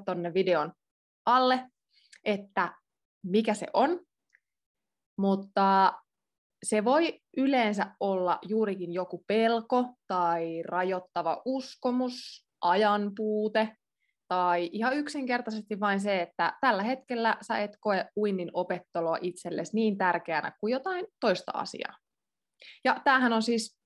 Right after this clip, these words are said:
täysin ok, ja nämä kaikki syyt, asiat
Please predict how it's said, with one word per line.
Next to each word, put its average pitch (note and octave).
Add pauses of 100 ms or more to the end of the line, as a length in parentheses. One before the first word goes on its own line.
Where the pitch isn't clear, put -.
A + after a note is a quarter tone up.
täysin A3
ok, A#3+
ja F#3
nämä G3
kaikki A#3+ (840)
syyt, G#3+ (140)
asiat F#3+